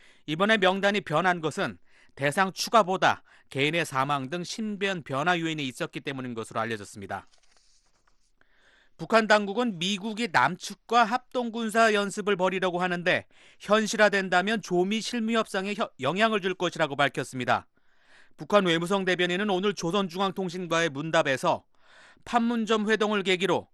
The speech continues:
조미 사이의 실무 협상이 일정에 오르고 있는 이때에 미국은 최고위급에서 한 공약을 어기고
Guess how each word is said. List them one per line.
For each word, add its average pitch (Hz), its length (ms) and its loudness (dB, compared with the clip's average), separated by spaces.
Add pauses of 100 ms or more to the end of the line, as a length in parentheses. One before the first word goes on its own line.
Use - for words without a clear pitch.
(260)
조미 175 360 0
사이의 175 380 0
실무 226 360 -4
협상이 190 500 -2
일정에 196 440 -2
오르고 170 360 -2
있는 170 260 -4
이때에 165 560 0 (400)
미국은 170 540 -4
최고위급에서 196 1040 -2
한 196 220 -2
공약을 180 460 -2
어기고 151 520 -2